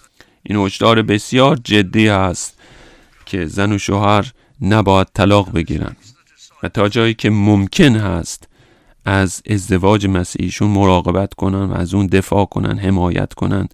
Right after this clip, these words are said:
و اجازه ندن به هیچ شکلی در این زمینه خدشه‌ای پیش بیاد، بلکه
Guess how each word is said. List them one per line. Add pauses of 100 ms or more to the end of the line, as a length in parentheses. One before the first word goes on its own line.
(480)
و
اجازه
ندن
به
هیچ
شکلی (720)
در
این
زمینه
خدشه‌ای
پیش
بیاد،
بلکه